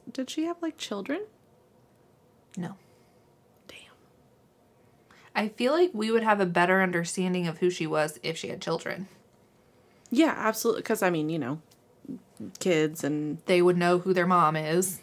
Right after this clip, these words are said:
Speaker 1: Uh, right. They would know if their mom was fucking possessed for her entire life.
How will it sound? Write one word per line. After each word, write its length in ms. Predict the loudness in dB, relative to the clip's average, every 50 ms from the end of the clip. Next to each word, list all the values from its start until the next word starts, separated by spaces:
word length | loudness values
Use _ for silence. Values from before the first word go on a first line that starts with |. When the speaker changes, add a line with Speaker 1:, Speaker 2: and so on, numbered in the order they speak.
| -2
Speaker 1:
Uh, 80 | -2 -2 0 -4
right. 480 | 0 4 6 6 8 6 4 2 4
They 120 | 4 6 6
would 160 | 6 4 4
know 160 | 4 4 2
if 80 | 2 2
their 140 | 0 0
mom 600 | 0 2 0 0 0 0 -2 -2 -4 -6 -6 -6
was 480 | -2 0 0 2 0 0 -2 -4 -6 -6
fucking 560 | -4 -4 -6 -4 -4 -4 -4 -2 -4 -4 -6 -8 -12 _ _ _ _ -20 -20 _ _ _ _ _ _ _ _ _ -16 -14 -4
possessed 680 | 0 0 4 6 8 8 8 8 8 4 2 -2 -4
for 240 | -2 -2 0 0 0
her 160 | -2 -2 -2
entire 320 | -2 -2 -2 -2 0 2 6
life. 580 | 10 10 12 12 12 10 10 4 -2 0 0